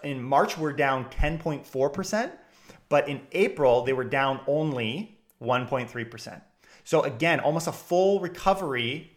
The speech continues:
for their new construction starts year over year in a matter of a month or two. So for anyone who's sitting over here thinking it's impossible for our real estate market to start to go on an uptick at this point, you guys have some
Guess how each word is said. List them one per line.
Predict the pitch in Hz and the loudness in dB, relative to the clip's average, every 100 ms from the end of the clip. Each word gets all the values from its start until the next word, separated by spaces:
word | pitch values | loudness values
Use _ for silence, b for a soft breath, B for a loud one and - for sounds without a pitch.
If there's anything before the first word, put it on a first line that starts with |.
| _ | _
for | _ 139 | _ -2
their | 135 139 | 2 4
new | 143 | 2
construction | 160 165 180 170 160 | -2 -2 -2 0 -4
starts | - 123 120 | -4 -2 -2
year | 131 143 | -2 -2
over | 127 120 | -2 -4
year | 117 131 110 113 - - | -2 0 0 -2 -10 -10
in | 135 | -6
a | |
matter | 123 117 120 | 0 2 2
of | 123 117 | 0 -4
a | |
month | 110 120 123 127 | -2 -2 -2 -4
or | 113 | -10
two. | 117 92 - b b b b b | -10 -14 -16 b b b b b
So | - 180 165 | 2 4 4
for | 170 | 2
anyone | 190 233 196 | 2 2 2
who's | 180 | 0
sitting | 190 180 | -2 0
over | 160 | 0
here | 147 151 | 0 0
thinking | 151 143 139 | 0 -2 -2
it's | 131 | -2
impossible | 135 - 131 131 156 143 | -4 0 0 2 0 -6
for | 143 143 | 0 2
our | |
real | 120 123 | 2 0
estate | 120 120 | -4 -2
market | 120 120 123 - | -2 -2 -6 -8
to | 135 123 120 | -6 -4 -6
start | 117 - 120 | -6 -4 -4
to | 123 | -2
go | 123 | -2
on | 120 117 | 0 -2
an | 113 | -4
uptick | 117 - 156 147 | -6 -4 -4 -4
at | 139 | -4
this | 151 | -6
point, | - 170 170 175 - | -6 -6 -4 -6 -8
you | 147 | 2
guys | 151 151 147 | 6 6 6
have | 127 135 | 2 2
some | - 123 113 | 2 -6 -6